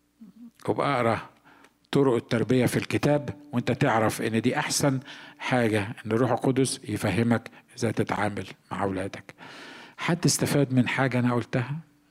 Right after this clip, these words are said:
ما-، النهاردة؟ تعالوا نحن نرقصنا في الصلاة وقول: "يا رب اشكرك،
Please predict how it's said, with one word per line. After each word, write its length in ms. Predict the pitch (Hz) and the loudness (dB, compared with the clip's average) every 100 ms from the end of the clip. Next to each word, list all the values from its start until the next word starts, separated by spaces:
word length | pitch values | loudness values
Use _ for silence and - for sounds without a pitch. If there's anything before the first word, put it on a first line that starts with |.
| - | -12
ما-، 500 | 175 120 120 - - | -6 -4 -4 -6 -6
النهاردة؟ 480 | 117 110 127 120 127 - - - - - - _ | -2 2 2 2 -2 -4 -20 -16 -16 -16 -18 _
تعالوا 360 | - 104 127 117 | -2 2 4 4
نحن 240 | 123 123 | 4 2
نرقصنا 420 | 117 113 113 - 107 | 2 2 2 0 -2
في 60 | |
الصلاة 400 | - - 107 104 | -2 0 -2 0
وقول: 220 | 107 117 | 2 2
"يا 60 | 113 | 4
رب 200 | 113 110 | 2 0
اشكرك، 640 | 110 - 120 107 - - | 0 2 0 0 -4 -10